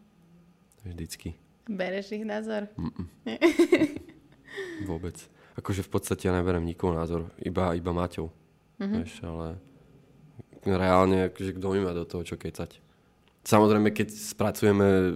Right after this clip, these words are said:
Speaker 1: na spoločné nejaké veci s niekým
Speaker 2: Mhm.
Speaker 1: iným, tak áno, samozrejme. Ale akože takto z boku, tak, mm.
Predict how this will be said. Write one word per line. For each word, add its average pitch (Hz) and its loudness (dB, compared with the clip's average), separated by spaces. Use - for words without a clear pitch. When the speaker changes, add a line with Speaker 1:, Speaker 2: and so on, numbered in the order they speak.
Speaker 1:
na 98 -4
spoločné 104 6
nejaké 101 4
veci 104 2
s 95 -4
niekým 95 0
Speaker 2:
Mhm. 101 2
Speaker 1:
iným, 104 4
tak - -8
áno, 90 -2
samozrejme. 90 -4
Ale 87 -6
akože 82 -10
takto - -12
z 95 -8
boku, 85 -6
tak, - -18
mm. - -14